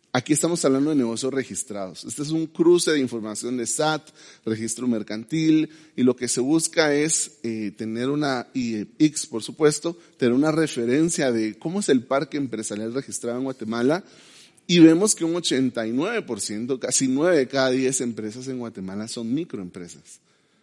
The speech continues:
Y esta es una estadística que durante mucho tiempo siempre revisamos solo para Guatemala, y a veces uno puede deprimirse un poco y decir, bueno, ¿qué nos pasa? Que el nue-,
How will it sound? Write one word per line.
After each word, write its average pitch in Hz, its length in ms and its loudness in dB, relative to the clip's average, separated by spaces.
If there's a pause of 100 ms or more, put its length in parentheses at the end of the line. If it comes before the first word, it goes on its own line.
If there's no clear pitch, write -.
(320)
Y 151 180 12
esta 185 160 8
es 196 80 4
una 208 140 2
estadística 175 500 4
que 165 80 2
durante 120 300 4
mucho 123 260 -4
tiempo 147 280 -4
siempre 143 280 -2
revisamos 131 560 0
solo 202 300 2
para 123 160 0
Guatemala, 123 640 -2 (540)
y 127 60 6
a 120 60 10
veces 135 240 2
uno 156 200 0
puede 156 460 8
deprimirse 131 540 2
un 165 80 -4
poco 226 260 4
y 135 60 8
decir, 160 180 4
bueno, 175 260 2
¿qué 147 120 -2
nos 165 160 -2
pasa? 185 340 2
Que 147 80 -2
el 135 160 6
nue-, 160 220 -2